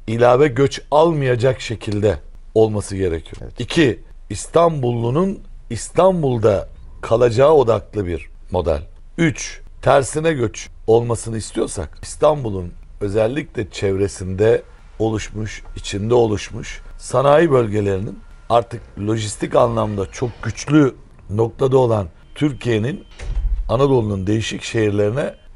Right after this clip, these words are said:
Speaker 1: deplase edilmesi gerekiyor. Dört, İstanbul'da artık metro ağlarının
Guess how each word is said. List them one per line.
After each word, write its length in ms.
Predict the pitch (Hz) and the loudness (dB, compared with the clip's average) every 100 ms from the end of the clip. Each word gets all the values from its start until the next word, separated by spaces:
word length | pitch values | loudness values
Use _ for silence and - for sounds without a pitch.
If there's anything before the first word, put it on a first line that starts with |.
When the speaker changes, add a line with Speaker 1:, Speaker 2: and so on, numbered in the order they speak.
| - | -2
Speaker 1:
deplase 460 | 113 - 131 - | 0 2 0 4
edilmesi 500 | 156 120 101 92 - | 4 2 -4 -6 -8
gerekiyor. 420 | 87 85 - - - - 135 | -6 -6 -8 -14 -20 -2 4
Dört, 420 | 147 123 - - - | 4 4 -2 -20 -10
İstanbul'da 920 | 123 113 - 143 147 117 101 101 95 - - - - | -8 -2 2 4 4 -2 2 2 2 -4 -14 -18 -2
artık 540 | 113 123 - 110 - - | 2 2 0 -10 -10 -8
metro 520 | 98 120 147 - 127 | -2 0 0 2 0
ağlarının 800 | 110 110 110 104 104 101 90 | 4 4 4 2 0 -2 -6